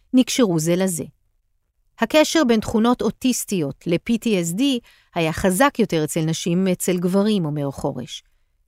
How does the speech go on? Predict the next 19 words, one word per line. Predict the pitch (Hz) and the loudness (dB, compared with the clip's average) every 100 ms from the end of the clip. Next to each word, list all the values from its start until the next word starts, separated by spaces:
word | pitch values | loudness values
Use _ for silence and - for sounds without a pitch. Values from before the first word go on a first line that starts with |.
| _ | _
וזה | 247 269 | 2 4
מעניין, | 320 311 330 392 170 - _ _ _ - | 4 4 2 0 -4 -8 _ _ _ -2
כי | 240 | 0
ההטיה | 196 - 214 269 | 2 2 2 4
המגדרית | 302 277 220 208 277 - | 4 4 4 4 2 0
בכל | 196 220 | 2 2
אחת | 208 - 240 233 | 2 2 0 2
מההפרעות | 196 170 - 185 302 302 - - _ _ _ | 0 0 -2 0 2 2 -2 -20 _ _ _
היא | 277 254 | 2 2
אחרת. | - 208 147 139 - _ _ _ _ _ _ _ _ - | 0 -4 -4 -6 -18 _ _ _ _ _ _ _ _ 0
יש | 247 262 285 | 2 4 2
יותר | 247 320 349 349 | 0 2 2 2
אוטיזם | 220 - 285 277 214 190 | 0 0 2 2 2 0
אצל | - 190 | 0 -2
גברים | 180 190 277 320 | 0 -2 0 0
ויותר | 220 180 226 - | 0 2 0 0
פוסט-טראומה | 214 - 233 240 220 | -2 -2 0 2 2
אצל | 196 196 | 0 0
נשים, | 175 170 - 294 214 | -2 -2 -2 -2 -2